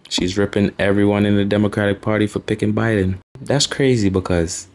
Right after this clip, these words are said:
every single day she gets on air, she's defending Biden. You would have never thought that this was her view about Biden.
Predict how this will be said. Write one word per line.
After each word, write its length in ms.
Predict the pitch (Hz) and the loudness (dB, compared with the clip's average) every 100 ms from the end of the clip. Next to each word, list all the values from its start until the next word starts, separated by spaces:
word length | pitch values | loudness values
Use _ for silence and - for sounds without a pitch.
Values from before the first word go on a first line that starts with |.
| _ | _
every 460 | 104 117 117 120 113 | -2 0 2 2 2
single 500 | - - 117 107 101 | 0 2 2 4 2
day 580 | 92 95 101 98 87 90 | 2 2 4 4 2 -2
she 240 | - - 90 | -8 -4 0
gets 280 | 92 90 90 | 0 0 0
on 220 | 87 - | -2 -2
air, 380 | 90 92 95 107 | 0 0 0 -2
she's 260 | - 90 92 | -2 0 0
defending 540 | 90 - 87 85 80 | -2 -2 0 0 0
Biden. 460 | 85 82 80 90 92 - - - | -2 0 -2 -4 -10 -16 -18 -2
You 100 | 107 | 2
would 80 | 113 | 4
have 100 | 101 | 2
never 220 | 104 101 | 2 0
thought 320 | - 104 87 | -2 0 0
that 200 | 90 85 | 0 0
this 200 | 92 95 | 0 2
was 220 | 92 87 | 2 0
her 260 | - 92 92 | 0 0 2
view 480 | 85 87 90 82 78 - - _ | 2 2 2 2 -4 -12 -20 _
about 300 | - 85 80 | -4 -2 -2
Biden. 480 | - 90 87 80 78 | 0 0 0 -2 -6